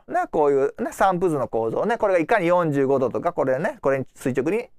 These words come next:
こうバッとなってるかっていうことですよね。一方でパワースペクトルっていうのは、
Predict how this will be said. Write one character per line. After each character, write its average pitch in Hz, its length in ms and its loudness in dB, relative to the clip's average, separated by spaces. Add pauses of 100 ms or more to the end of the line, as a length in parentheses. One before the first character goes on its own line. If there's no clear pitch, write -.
(200)
こ 110 140 -2
う 101 140 -4
バ 110 180 2
ッ - 20 -10
と 110 100 -10
な 117 100 -2
っ - 60 -18
て 113 80 -10
る 123 80 -10
か 349 140 -2
っ - 20 -12
て - 140 -4
い - 20 2
う - 40 -4
こ 117 120 -4
と - 100 -6
で 78 100 -10
す - 100 -16
よ - 80 -6
ね。 208 200 -6 (920)
一 311 140 -2
方 381 120 2
で 349 80 2
パ 240 180 4
ワ 254 100 4
ー 247 40 -2
ス - 60 -10
ペ 277 140 0
ク - 60 -12
ト 165 120 0
ル 120 60 -2
っ - 20 -4
て - 140 -8
い - 20 -4
う - 40 -8
の - 80 -10
は、 - 160 -8